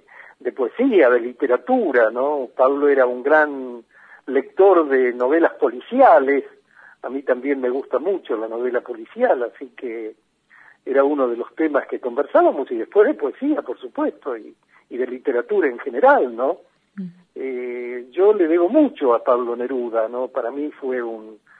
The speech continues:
Speaker 1: un inmenso maestro, un amigo entrañable, eh,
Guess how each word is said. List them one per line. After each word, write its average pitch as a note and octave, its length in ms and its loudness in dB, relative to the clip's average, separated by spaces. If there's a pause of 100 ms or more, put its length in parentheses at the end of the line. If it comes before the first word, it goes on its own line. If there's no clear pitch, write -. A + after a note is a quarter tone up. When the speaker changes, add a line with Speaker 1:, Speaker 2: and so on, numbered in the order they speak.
(140)
Speaker 1:
un C3+ 120 -8
inmenso F3 600 2
maestro, B2 1120 0 (460)
un C#3 200 -6
amigo C#3 340 -2
entrañable, B2 1400 0 (680)
eh, A#2 560 -14